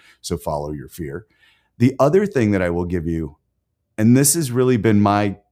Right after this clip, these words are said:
guiding force, if you want, my North Star, is I know that every time I get on stage, every time that I speak to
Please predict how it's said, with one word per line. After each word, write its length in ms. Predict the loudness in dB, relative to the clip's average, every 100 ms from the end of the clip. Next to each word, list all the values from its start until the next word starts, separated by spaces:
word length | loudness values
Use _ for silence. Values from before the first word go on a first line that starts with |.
| _
guiding 400 | -4 -2 0 -2
force, 560 | -2 0 2 0 -2
if 160 | -6 -6
you 80 | -4
want, 240 | -2 -2 -6 _
my 220 | 0 2
North 260 | 4 2 -2
Star, 460 | -4 -2 -2 -8 -14 _ _ _ _ _ _ -2
is 440 | 0 0 -2 -8 _ _ _ _ _
I 200 | 0 2
know 300 | 4 4 2
that 180 | 2 0
every 300 | 0 0 -2
time 260 | -2 0 0
I 80 | 0
get 180 | 0
on 160 | 0 0
stage, 600 | -2 -2 0 -2 -4 -4
every 240 | -2 0 0
time 260 | 0 0 0
that 100 | 0
I 60 |
speak 340 | -2 -2 -4 -2
to 200 | -4